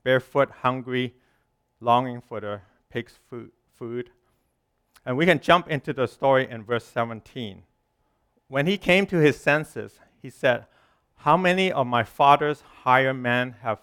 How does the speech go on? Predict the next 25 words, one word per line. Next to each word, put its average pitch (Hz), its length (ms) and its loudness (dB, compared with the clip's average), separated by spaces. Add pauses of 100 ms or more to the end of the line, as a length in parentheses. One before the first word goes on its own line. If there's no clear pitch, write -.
food 131 280 -10
to 120 120 -16
spare? 107 560 -4 (440)
And 127 200 -12
here 165 220 4
I 131 220 6
am 127 280 0
starving 135 560 4
to 127 120 -8
death. 110 360 0 (840)
I 131 120 0
will 127 260 -2 (160)
set - 380 0
out 147 260 4
and 120 160 -14
go 127 160 0
back 131 300 4
to 175 60 -14
my 160 140 0
father 110 560 2 (220)
and 113 180 -20
say 131 260 0
to 131 160 -8
him, 92 340 -16 (260)
'Father, 170 460 6